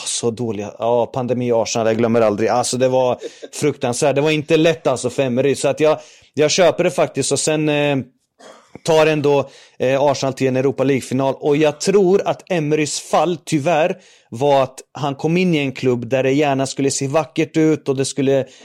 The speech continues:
det skulle flöda och liksom, eh, det skulle vara Wenger-bal och folk hade glömt att vänta nu, nu har ju Wenger lämnat. Och jag tror att, eh, eh, Emerys pragmatism blev hans fall, inte för att det var hans fel, utan det var bara rent kulturellt tror jag. Jag tror inte folk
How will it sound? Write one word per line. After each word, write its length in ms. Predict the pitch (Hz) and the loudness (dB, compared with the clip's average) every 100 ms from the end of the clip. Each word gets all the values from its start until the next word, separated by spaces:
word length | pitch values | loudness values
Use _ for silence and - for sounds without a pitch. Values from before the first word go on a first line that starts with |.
| - - | -14 -4
det 100 | 135 | -4
skulle 260 | - 143 | -2 -2
flöda 560 | - 165 160 147 143 156 | 0 2 4 2 2 2
och 340 | 151 147 139 | 2 2 2
liksom, 420 | 135 - 139 131 | 0 -2 -2 -2
eh, 380 | 131 127 127 127 | 0 0 0 0
det 100 | 123 | -2
skulle 240 | - 143 131 | -4 -2 0
vara 380 | 135 131 131 | 2 2 2
Wenger-bal 840 | 123 135 135 147 139 123 143 147 139 | 0 -2 -2 0 0 0 0 2 2
och 200 | 131 123 | 2 0
folk 260 | - 139 139 | 0 -2 -2
hade 160 | 127 | -2
glömt 240 | 127 131 123 | -2 -4 -4
att 140 | 117 | -4
vänta 200 | 123 147 | -4 -4
nu, 140 | 135 | -4
nu 120 | 107 117 | -4 -4
har 100 | 127 | -4
ju 60 | |
Wenger 300 | 117 120 110 | -4 -2 -2
lämnat. 400 | 117 113 139 127 - - - _ _ - | 0 -2 -4 -4 -8 -20 -20 _ _ 0
Och 120 | 147 | 0
jag 140 | 147 | 0
tror 360 | - 190 180 160 | 0 2 4 4
att, 240 | 143 - - | 2 -4 -16
eh, 400 | 147 160 151 165 | -8 -6 -2 0
eh, 180 | 151 143 | 2 0
Emerys 480 | 165 156 143 139 - | 0 0 -2 -4 -4
pragmatism 760 | 151 143 156 143 202 185 - - _ _ _ _ | -4 -2 -4 -2 -2 -2 -4 -8 _ _ _ _
blev 320 | 123 151 135 | -2 0 0
hans 260 | 135 131 - | -2 -4 -4
fall, 380 | - 151 175 - | 2 2 2 -2
inte 180 | 156 139 | -6 -4
för 80 | 165 | -4
att 60 | 160 | -4
det 60 | |
var 80 | 135 | -4
hans 260 | 127 120 - | -4 -6 -6
fel, 380 | 151 151 170 - | -2 0 0 -2
utan 300 | 139 135 127 | -6 -4 -4
det 100 | 131 | -2
var 120 | 135 | -2
bara 360 | 131 127 120 120 _ - | -2 0 0 -2 _ -6
rent 280 | 135 123 - | -4 -4 -6
kulturellt 560 | 143 131 151 151 107 | -6 -4 0 0 -2
tror 140 | - 110 | -2 -2
jag. 60 | |
Jag 80 | 107 | -2
tror 140 | - 131 | -4 -6
inte 140 | 127 | -6
folk 420 | - 127 110 - | -4 -4 -4 -12